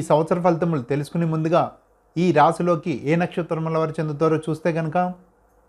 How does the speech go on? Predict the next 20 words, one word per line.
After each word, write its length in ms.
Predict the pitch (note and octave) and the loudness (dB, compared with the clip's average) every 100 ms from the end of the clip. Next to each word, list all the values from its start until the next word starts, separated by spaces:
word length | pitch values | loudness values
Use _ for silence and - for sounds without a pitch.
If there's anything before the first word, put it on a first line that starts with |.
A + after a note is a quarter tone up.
| _ _ _ _ _ _ _ _ _ _ - | _ _ _ _ _ _ _ _ _ _ -4
విశాఖ 320 | C#3+ E3+ F3 F3+ | 4 4 4 0
నక్షత్రం 420 | E3 D#3+ E3+ D#3 C3+ | -2 -6 -6 0 4
నాలుగో 240 | C#3+ E3 D#3+ | 4 4 4
పాదం, 260 | E3 D#3+ F#3+ G3 _ _ _ _ _ _ _ _ _ - | 2 2 -6 -10 _ _ _ _ _ _ _ _ _ 0
అనురాధ 440 | C#3 D#3+ E3+ E3+ | 2 6 6 4
నక్షత్రం 500 | E3+ D#3+ E3+ D#3 D#3 | 0 -4 -6 -6 -2
నాలుగు 260 | C#3 C#3+ D3+ | 2 2 2
పాదాల 280 | D#3 D#3 D#3+ | 2 4 2
వారు, 180 | D#3 D#3+ E3+ C#3+ | 2 0 0 0
జ్యేష్ఠ 280 | C#3 C#3 E3+ E3 | 2 2 -2 -4
నక్షత్రం 340 | - E3 D#3+ | -6 -8 -2
నాలుగు 260 | C#3+ C#3+ D#3 | 2 2 4
పాదాల 280 | D#3 D3 D3+ | 2 2 0
వారు 280 | D3+ D3 D3+ A2+ _ _ _ _ _ _ _ | 0 0 -2 -6 _ _ _ _ _ _ _
ఈ 80 | E3+ E3+ | -2 -2
వృశ్చిక 260 | C#3+ - D#3+ | -2 -2 2
రాశిలోకి 440 | D#3+ D#3 D#3 D3+ C3+ | 4 4 0 -2 -2
చెందుతారు. 480 | C#3+ C#3+ C#3+ D3+ E3 G3+ - _ - | -6 -4 0 0 0 -6 -12 _ -2
అలాగే 320 | C#3 D#3 E3 B2+ - _ _ _ _ | 2 2 2 -2 -6 _ _ _ _
ఈ 100 | F3 | -4